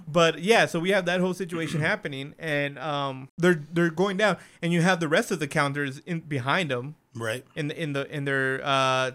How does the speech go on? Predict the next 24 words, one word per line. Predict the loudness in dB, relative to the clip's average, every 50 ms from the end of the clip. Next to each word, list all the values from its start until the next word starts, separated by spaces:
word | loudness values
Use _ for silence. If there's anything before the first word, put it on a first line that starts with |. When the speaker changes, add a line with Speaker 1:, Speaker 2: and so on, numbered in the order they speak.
| -8
Speaker 1:
this, | -12 -16 -16 -16 -10
uh, | -6
uh, | -4 -2 0 0 -2 -2 -2 -4 -6 -8 -8 -6 -6 -6 -6
what's, | -6 -8 -10 -12
what, | -10 -10 -10 -10 -8
what | -8 -10 -10
did | -10 -10
you | -10
call | -8 -6 -4 -4 -4
their, | -2 -4 -4 -4 -6 -8 -12 -12
their, | -10 -8 -8 -10 -10 -14 -14 -10
their | -6 -4 -4 -4 -4
vehicle? | -6 -6 -8 -8 -8 -10 -10
What's | -10 -12 -10
the, | _ -8 -6 -6 -4 -6 -8 -10 -12 -16 -14 -12
you, | -12
c-, | -12 -12 -10 -6
you, | -4 -4 -4 -4
you, | -6 -10 -10 -10 -12 -8 -4
uh, | -2 -2 0
the, | 2 4 4 4 4 2 -2 -8
the | -8 -2 0 2
mystery | 2 2 2 0 -2 0
bus? | 0 -2 -4 -4 -8 -16 -18